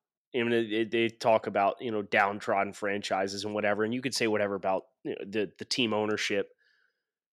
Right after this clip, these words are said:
But the team's had, had modest success with Marvin Lewis as the head coach for a really long time.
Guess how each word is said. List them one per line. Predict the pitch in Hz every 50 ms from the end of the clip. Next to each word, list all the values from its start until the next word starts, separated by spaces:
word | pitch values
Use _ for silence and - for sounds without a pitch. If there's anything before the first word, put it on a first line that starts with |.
| _ _ _ _ _ _ _ -
But | 147 135
the | - 139
team's | - - 247 294 269 -
had, | - 123 120 139 - -
had | - - - 107 127 147 156 117 95 92
modest | 92 87 92 104 113 113 113 110 - -
success | 104 101 - - - 117 110 110 - - -
with | 98 92 80 90
Marvin | 98 107 110 92 80 78 85
Lewis | 113 123 101 87 - -
as | 92 -
the | - 85
head | - 107 - -
coach | - 110 110 90 - -
for | - 90 87
a |
really | 85 92 101 101 92
long | 87 90 90 85 82 -
time. | - 104 110 90